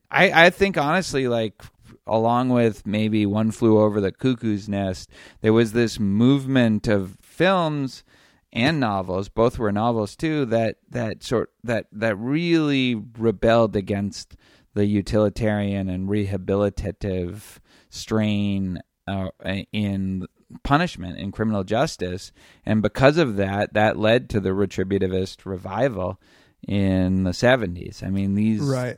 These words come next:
Speaker 1: works were, like, the two that I point to as sort of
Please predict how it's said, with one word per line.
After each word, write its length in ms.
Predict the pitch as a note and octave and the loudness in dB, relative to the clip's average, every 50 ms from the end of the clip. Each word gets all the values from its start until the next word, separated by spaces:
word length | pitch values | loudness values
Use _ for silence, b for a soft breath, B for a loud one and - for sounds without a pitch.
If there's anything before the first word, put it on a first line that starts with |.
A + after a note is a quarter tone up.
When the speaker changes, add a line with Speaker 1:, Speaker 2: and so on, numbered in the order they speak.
| _ - | _ -2
Speaker 1:
works 460 | G2 G2+ A2+ A#2+ A#2+ - - - - | 4 6 6 6 6 4 0 -6 -2
were, 240 | G2+ G#2 G2+ G2+ G2 | 0 2 2 2 2
like, 460 | F#2+ F#2 F#2 F#2 F2 E2+ - - b b b b b b b _ | 0 -4 -6 -10 -12 -14 -18 -20 b b b b b b b _
the 120 | - G#2+ | -4 -4
two 640 | - _ - - - B2+ B2 B2 A#2+ A#2+ A#2 A2 G#2 G2+ | -4 _ -8 -6 -2 0 0 2 2 2 2 2 0 0
that 200 | G2 G2+ F#2+ G2 | 0 -2 -2 -2
I 180 | G2 G2+ G2+ | -4 -6 -6
point 480 | - _ - - A#2 A#2 A#2 - - _ | -8 _ -6 -4 -2 -2 -2 -4 -8 _
to 380 | - - G#2+ G2 F#2+ F#2 F#2 F2+ - | -8 -6 -4 -2 -2 -4 -6 -8 -10
as 320 | - G2 G2 F#2 F#2 F2+ - | -10 -8 -8 -8 -8 -10 -10
sort 240 | - - F#2+ F2+ F2+ | -6 -4 -4 -2 -4
of 300 | F2+ F#2 F#2 - - | -4 -8 -10 -14 -20